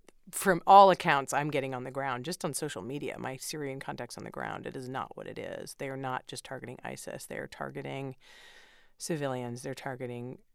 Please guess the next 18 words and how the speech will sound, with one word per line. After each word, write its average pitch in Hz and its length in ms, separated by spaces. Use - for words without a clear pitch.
Free 151 340
Syrian 131 540
Army 127 340
rebel 123 320
positions. 123 840
Um, 131 500
and 143 160
so 151 140
I'd, 143 200
you 190 120
know, 127 160
I'd 147 180
certainly 135 280
like 123 160
to - 80
tell 123 180
those 123 160
stories. 123 360